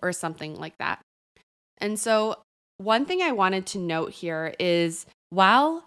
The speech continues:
Wednesdays can feel hard, and this is oftentimes normal,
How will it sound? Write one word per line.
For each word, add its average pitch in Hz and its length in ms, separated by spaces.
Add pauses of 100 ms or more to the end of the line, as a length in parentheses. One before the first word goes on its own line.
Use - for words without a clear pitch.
Wednesdays 202 840
can 208 160
feel 180 300
hard, 175 360
and 170 140
this 165 160
is 202 220
oftentimes 175 800
normal, 233 640